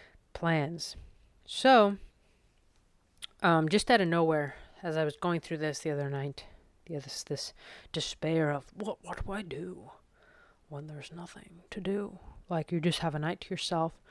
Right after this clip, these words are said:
or just a night, and it's, it's like, you know, seven o'clock, eight o'clock, and, and you're looking at, at your time and, and things you normally do, and it's like, "All right, it's another, like, two hours, three hours before I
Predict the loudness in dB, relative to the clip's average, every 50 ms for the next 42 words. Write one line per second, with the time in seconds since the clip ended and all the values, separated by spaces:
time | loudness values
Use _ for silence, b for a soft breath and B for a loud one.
0 | B B B B B B B 2 4 4 4 2 2 2 4 6 6 6 6 4
1 | 0 -4 -10 -4 -2 0 0 0 -2 -4 -10 -10 -10 -8 -6 -2 -2 -2 0 0
2 | 0 0 0 0 -2 -6 _ b b b b b b b b b b b b b
3 | b b b -20 -20 _ _ _ -18 -14 -12 -6 0 0 0 2 0 -2 0 2
4 | 2 2 2 2 -2 -6 -2 0 0 0 0 0 2 4 4 4 4 0 -6 -20
5 | b b b b b b b b -10 -8 -6 -6 -6 -6 -8 -8 -8 -8 -6 -6
6 | -6 -8 -8 -10 -10 -12 -10 -10 -10 -10 -10 -18 -20 -14 -16 -16 _ _ _ _
7 | _ -12 -8 -8 -8 -6 -4 -2 -2 -2 -2 -4 -6 b b b b b b b
8 | b b b b b b b -16 -8 -4 0 2 4 4 4 4 2 2 0 0
9 | -2 -2 -4 -4 -4 -4 -4 -2 0 0 0 0 0 0 0 2 2 4 4 4
10 | 4 4 4 4 4 2 0 -2 -4 -6 -4 0 2 2 4 2 2 0 -2 0
11 | 2 2 2 2 0 -2 -2 -6 -4 0 2 4 6 6 8 8 6 6 2 0
12 | -2 -2 0 2 2 4 4 4 2 0 -2 -8 -10 -4 -2 0 0 0 0 -4